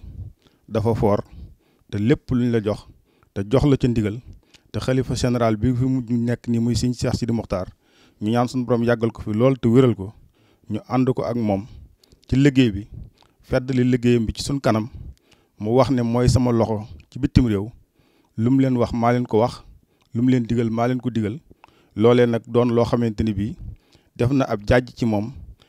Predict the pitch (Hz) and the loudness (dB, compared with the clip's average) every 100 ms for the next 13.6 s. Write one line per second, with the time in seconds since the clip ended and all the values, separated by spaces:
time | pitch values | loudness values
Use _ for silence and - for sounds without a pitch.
0 | _ 95 117 123 117 110 113 110 - - | _ -4 -2 0 0 0 -2 -4 -4 -2
1 | 101 90 80 - - _ _ _ _ 101 | -2 -4 -8 -14 -20 _ _ _ _ -4
2 | 104 123 120 113 - 110 113 147 - 123 | -2 0 0 -2 -2 0 2 0 2 4
3 | 123 - 117 92 - - - _ _ _ | 4 4 0 0 -8 -18 -20 _ _ _
4 | _ _ 107 127 139 131 127 117 117 107 | _ _ 0 4 4 2 -2 0 2 0
5 | - 113 117 131 - 127 117 127 135 135 | -2 -4 0 -2 2 0 2 2 4 4
6 | 127 131 123 120 101 101 - - _ _ | 4 2 2 -2 -2 -4 -8 -20 _ _
7 | _ _ 107 113 117 107 110 104 98 98 | _ _ -4 -2 -2 -2 -2 -4 -2 -4
8 | 85 - - - _ _ _ _ - 143 | -4 -12 -18 -20 _ _ _ _ 0 2
9 | 147 139 131 - 127 120 117 113 110 107 | 4 6 4 4 -2 -4 -4 -4 -4 -2
10 | 113 110 101 101 92 92 85 - - - | 0 0 0 -4 -4 -6 -8 -14 -20 -20
11 | _ _ _ _ - 123 139 135 135 120 | _ _ _ _ -2 2 4 4 4 0
12 | 113 117 110 107 107 107 107 107 101 104 | 0 -2 -2 0 0 2 -2 -4 -6 -8
13 | 98 95 98 104 98 90 | -10 -10 -8 -6 -4 -8